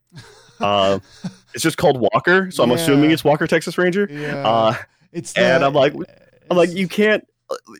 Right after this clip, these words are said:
Speaker 2: no, you can't do that." Like, they, they must, it must be completely different. It must be no karate in it or anything,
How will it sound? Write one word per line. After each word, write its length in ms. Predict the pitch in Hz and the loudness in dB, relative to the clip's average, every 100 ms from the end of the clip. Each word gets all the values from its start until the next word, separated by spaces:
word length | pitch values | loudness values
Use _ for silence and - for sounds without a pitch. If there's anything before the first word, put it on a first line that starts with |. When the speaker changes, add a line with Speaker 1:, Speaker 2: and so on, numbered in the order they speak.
| - | -6
Speaker 2:
no, 420 | 190 202 302 262 | 0 4 6 4
you 100 | 170 | 2
can't 260 | 165 220 220 | 0 0 0
do 220 | 214 320 | 2 4
that." 320 | 247 139 110 - | 4 2 0 0
Like, 260 | 147 135 139 | 0 0 -2
they, 160 | 156 | -2
they 140 | 113 160 | 0 2
must, 240 | 185 - | 2 0
it 100 | 151 | 0
must 220 | 165 170 | 0 0
be 100 | 143 | -4
completely 440 | 131 135 139 135 117 | -6 -4 -2 0 0
different. 300 | 110 - 104 | 0 -2 -2
It 40 | |
must 180 | 113 - | -2 -4
be 100 | 120 | -2
no 140 | 110 | -2
karate 440 | - 107 87 95 98 | -2 -2 0 0 -2
in 80 | 101 | -4
it 100 | 107 | -2
or 80 | |
anything, 400 | 107 104 101 104 | -2 -2 -4 -4